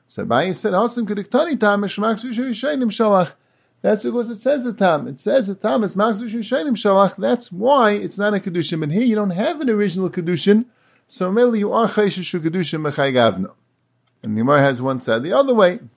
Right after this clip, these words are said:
that Rabbi said, "Faket, Rabbi brought a Raya from the Mishnah." Since the Mishnah says, by the case of Mekanesh and Parchas Sheva Pruta, or the case of Katan,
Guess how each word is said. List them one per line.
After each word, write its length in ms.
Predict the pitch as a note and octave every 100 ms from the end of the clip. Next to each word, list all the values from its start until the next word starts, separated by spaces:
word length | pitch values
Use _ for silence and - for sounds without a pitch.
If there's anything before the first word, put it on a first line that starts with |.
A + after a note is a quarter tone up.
| _ _
that 100 | A#2
Rabbi 340 | G#2 C3+ D#3+ D3
said, 580 | - D#3+ D3 C#3 - -
"Faket, 420 | B2+ A#3+ B3+ G#3
Rabbi 240 | C#3+ D#3+
brought 200 | D3 C#3+
a 40 | C3+
Raya 360 | F3+ D4 C#4+
from 160 | G3+ G3
the 80 | E3+
Mishnah." 460 | E3 - C#3+ A#2 - _ _ _ _
Since 300 | _ F#3 G3+
the 80 | D#3+
Mishnah 320 | E3 G3 E3
says, 400 | C#3 F3+ F#3+ C#3+
by 100 | B2+
the 80 | A#2+
case 460 | A2+ D#3+ F#3+ D#3 -
of 100 | A#2
Mekanesh 480 | A#2 - D#3 E3+ C#3
and 100 | A#2
Parchas 300 | D#3+ D#3+ -
Sheva 260 | D3 B2
Pruta, 320 | B2 G3+ B2
or 140 | G2+ A2+
the 100 | A2+
case 360 | - D#3+ F3+
of 160 | C3+ -
Katan, 500 | - F#3+ F#3 A2+ G2